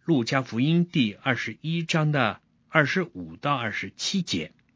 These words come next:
耶稣说，“因海中波浪的响声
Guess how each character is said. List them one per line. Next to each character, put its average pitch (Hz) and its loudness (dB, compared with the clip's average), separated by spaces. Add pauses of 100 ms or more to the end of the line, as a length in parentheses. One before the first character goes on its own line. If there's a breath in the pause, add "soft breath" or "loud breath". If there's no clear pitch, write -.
(520 soft breath)
耶 120 0
稣 123 -4
说 110 -4 (800 loud breath)
，“因 254 6
海 101 -2
中 160 2 (220)
波 240 4
浪 208 4
的 104 -2
响 - -6
声 165 0